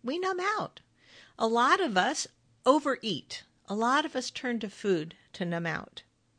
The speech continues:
I mean, sure, some people do drugs, some people drink, some people go shopping. Have you heard of shopping addiction? It's because there's that little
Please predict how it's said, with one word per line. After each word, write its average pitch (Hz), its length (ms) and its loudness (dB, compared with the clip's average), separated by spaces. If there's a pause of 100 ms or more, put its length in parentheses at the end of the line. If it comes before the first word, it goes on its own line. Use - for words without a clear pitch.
(640)
I 185 80 -6
mean, 185 80 2
sure, 196 220 0
some 247 240 2
people 240 300 -2
do 165 140 -6
drugs, 175 520 2
some 190 200 -4
people 170 300 -6
drink, 165 480 -4
some 190 300 -2
people 226 320 -2
go 320 220 0
shopping. 269 880 2 (1160)
Have 254 100 -4
you 247 140 4
heard 269 380 2
of 285 120 -4
shopping 240 480 0
addiction? 269 760 -2
It's - 140 -16
because 294 460 -2
there's 294 220 -4
that 294 260 0
little 269 360 0